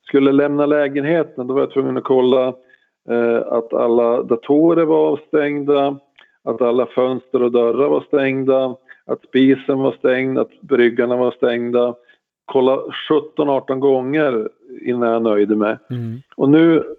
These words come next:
Speaker 1: eh, har jag väldigt mycket mindre koll av det, så att det är en fantastiskt bra utveckling på det sättet.
Speaker 2: Det där tvånget, är det något du har haft med dig hela livet eller kom det senare?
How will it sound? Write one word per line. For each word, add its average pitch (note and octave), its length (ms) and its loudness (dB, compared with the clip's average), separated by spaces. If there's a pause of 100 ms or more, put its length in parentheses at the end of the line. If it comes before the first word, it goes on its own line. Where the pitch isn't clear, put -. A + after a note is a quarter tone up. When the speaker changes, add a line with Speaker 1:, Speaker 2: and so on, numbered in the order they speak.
(200)
Speaker 1:
eh, C3+ 340 -2
har C#3+ 100 0
jag C3+ 160 0
väldigt D3 280 2
mycket A#2+ 200 -4
mindre A2 260 -2
koll G#2+ 240 -2
av G2 80 -2
det, G#2+ 200 -4
så A#2+ 80 -4
att A#2 140 -6
det C#3 240 0
är C#3 40 2
en C3 80 -4
fantastiskt C#3+ 540 -4
bra A#2+ 260 0
utveckling B2 440 -4
på - 80 -14
det - 160 -8
sättet. - 400 -12
Speaker 2:
Det D3 120 2
där C#3 120 2
tvånget, D#3+ 500 -2
är C3+ 80 0
det E3+ 80 0
något E3 220 -2
du C#3+ 60 2
har C3 60 2
haft - 140 -4
med B2 160 0
dig A#2+ 60 -2
hela B2+ 260 0
livet A#2 400 -4
eller A#2 160 -2
kom A#2+ 220 -4
det C3 140 0
senare? C3 500 -2